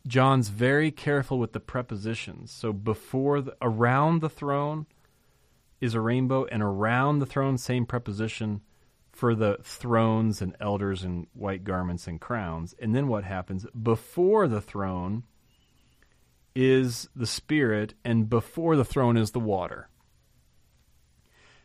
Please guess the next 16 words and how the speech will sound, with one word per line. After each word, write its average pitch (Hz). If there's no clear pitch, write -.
Those 123
two 127
prepositions, 104
enopion 98
in 90
Greek, 98
enopion, 92
he 90
chooses 135
the 110
prepositions 101
very 98
carefully. 92
Before 101
the 107
throne 87